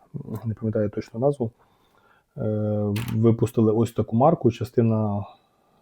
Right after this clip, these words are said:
е, марки, ва-, вартості марки, зокрема вісім гривень, йшло на благодійність, на, е, протезування для наших захисників. Е, наскільки я пригадую, погашення було в Києві і у Львові.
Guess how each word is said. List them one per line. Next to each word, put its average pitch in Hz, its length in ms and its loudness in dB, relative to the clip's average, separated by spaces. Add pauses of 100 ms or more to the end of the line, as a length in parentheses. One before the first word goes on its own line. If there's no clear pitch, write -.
(120)
е, 113 80 -6 (340)
марки, 104 640 -4
ва-, 101 220 0
вартості 104 580 -2
марки, 101 440 -4 (640)
зокрема 107 360 -2
вісім 104 300 0
гривень, 104 360 2
йшло 104 220 -2
на 101 100 0
благодійність, 110 760 2
на, 104 440 -6 (640)
е, 101 60 -2
протезування 107 640 0
для 107 160 0
наших 104 280 0
захисників. 117 800 0 (520)
Е, 117 80 -8 (320)
наскільки 107 320 -8
я 104 60 -10
пригадую, 101 360 -2
погашення 107 440 -4
було 104 180 0
в - 40 -4
Києві 104 320 0
і 104 60 -4
у 101 100 -2
Львові. 147 340 2